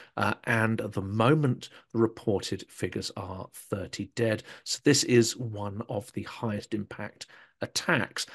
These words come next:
and it's across numerous cities, including ones that are very rarely hit, like Lviv, and that has taken, uh, a pounding as well.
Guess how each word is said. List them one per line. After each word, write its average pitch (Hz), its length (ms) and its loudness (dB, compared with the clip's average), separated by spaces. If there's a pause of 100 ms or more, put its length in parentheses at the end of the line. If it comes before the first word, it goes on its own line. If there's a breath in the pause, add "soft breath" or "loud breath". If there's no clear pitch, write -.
(140 loud breath)
and 127 140 2
it's - 140 -2
across - 420 -2
numerous 123 500 2
cities, - 380 -6 (180 loud breath)
including 139 500 4
ones 113 320 0
that 110 120 -4
are - 40 -2
very 104 200 0
rarely 104 500 -4
hit, - 240 -6 (300 loud breath)
like 113 320 2
Lviv, 95 480 0 (240 loud breath)
and 104 180 2
that 101 160 2
has 98 180 -2
taken, 95 580 -6
uh, 95 280 -4
a - 60 -12
pounding 92 560 -6
as 85 180 -10
well. 95 380 -4